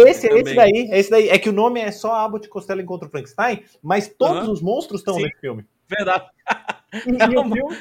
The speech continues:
Speaker 1: eu assisti faz pouco tempo, porque eu fiquei curioso, porque falam que é uma das grandes influências daquele filme Caça-Fantasmas.
Speaker 2: Boa.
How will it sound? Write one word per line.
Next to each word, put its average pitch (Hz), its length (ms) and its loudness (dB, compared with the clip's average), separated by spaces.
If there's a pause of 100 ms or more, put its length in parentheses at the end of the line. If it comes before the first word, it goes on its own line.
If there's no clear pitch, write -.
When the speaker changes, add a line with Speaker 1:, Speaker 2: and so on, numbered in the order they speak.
(360)
Speaker 1:
eu 226 160 4
assisti 262 380 0
faz 220 180 -4
pouco 220 280 -2
tempo, 214 220 0
porque 208 120 -8
eu 202 60 0
fiquei 240 160 -8
curioso, 214 560 0
porque 165 760 -6
falam 185 220 -6
que 190 140 -6
é - 20 -4
uma 196 160 -6
das 180 240 -8
grandes 156 480 -8
influências 190 540 -10
daquele 185 240 -10
filme 180 320 -12
Caça-Fantasmas. 185 920 -8 (1400)
Speaker 2:
Boa. 151 380 -4